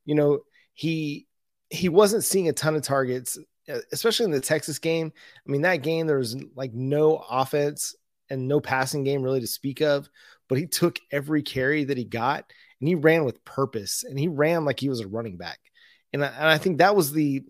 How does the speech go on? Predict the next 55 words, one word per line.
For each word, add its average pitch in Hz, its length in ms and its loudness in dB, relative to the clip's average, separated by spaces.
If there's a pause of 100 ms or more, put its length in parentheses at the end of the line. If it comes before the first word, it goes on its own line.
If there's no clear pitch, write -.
(420)
the - 60 -6
kind 175 140 2
of 147 80 0
the 131 80 -2
turning 180 400 -2
point 190 420 -4
for 135 220 0
him 170 380 -4
and 135 200 -8
for 131 160 0
really 160 240 2
for 131 160 -2
me 143 260 -2
as 123 120 2
I 123 80 0
watched 147 380 -2
him, 123 100 -2
like, 113 240 -6 (340)
okay, 127 220 2
this 143 220 -2
is 208 100 0
a 196 80 6
dude 143 240 2
that's 127 200 -4
gonna 135 200 0
begin 127 320 -2
to 123 100 -2
assert 127 360 -6
himself 120 520 -8 (380)
as 135 420 0 (160)
a 123 280 -6 (100)
serious 170 500 2
playmaker 156 560 -2
in 127 120 -4
this 127 200 -4
offense. 131 380 2
And 143 140 -4
it 143 60 0
really 151 260 2
started 135 340 -2
to 110 60 -18
kind 131 120 -6
of 113 60 -6
play 123 200 -6
out 123 180 -4
that - 180 -12
way. 104 220 -8 (360)
Um, 120 200 -6
just 127 160 -8
the 135 80 0
way 127 180 2
he 123 160 -4
ran 117 280 -4
against 107 340 -6
Texas. 113 520 -6